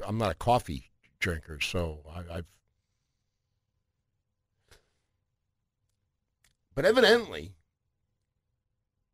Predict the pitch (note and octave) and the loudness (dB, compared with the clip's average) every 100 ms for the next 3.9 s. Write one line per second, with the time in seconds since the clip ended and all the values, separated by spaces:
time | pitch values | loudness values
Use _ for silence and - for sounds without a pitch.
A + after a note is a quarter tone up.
0 | _ _ _ _ _ _ - C#3+ B2+ - | _ _ _ _ _ _ 4 6 6 6
1 | C3+ B2+ B2+ F#3+ F#3+ G#3 G3+ G#2 C#3+ C3+ | 6 4 4 4 4 4 4 4 4 6
2 | B2+ C#3+ F3+ B2 - - - - B2+ G2+ | 4 4 4 6 4 4 -12 -4 0 4
3 | - B2 G#2+ F2+ D#2+ F#2+ - F#3 | 4 6 4 2 -4 -6 -2 -2